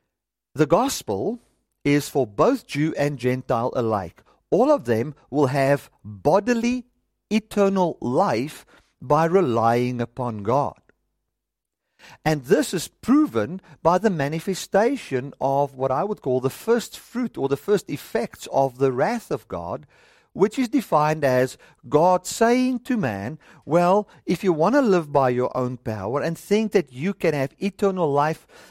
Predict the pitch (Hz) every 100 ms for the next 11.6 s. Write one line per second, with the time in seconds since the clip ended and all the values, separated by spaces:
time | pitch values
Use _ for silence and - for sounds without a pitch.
0 | - 123 139 131 120 110 107 - 208 147
1 | 170 - - _ _ - 131 160 160 -
2 | 151 151 139 - - - 247 302 - 170
3 | 139 117 - 110 101 98 117 185 - 214
4 | 226 226 220 - 202 196 196 202 180 160
5 | 165 135 117 98 92 - 98 160 _ -
6 | - - 240 269 262 - 208 196 185 -
7 | 131 185 _ _ 120 120 190 285 175 135
8 | 110 101 - 92 113 190 _ _ 190 190
9 | 175 165 - - 113 101 123 143 196 -
10 | 180 120 - _ _ _ - 175 202 277
11 | 240 202 - 123 143 185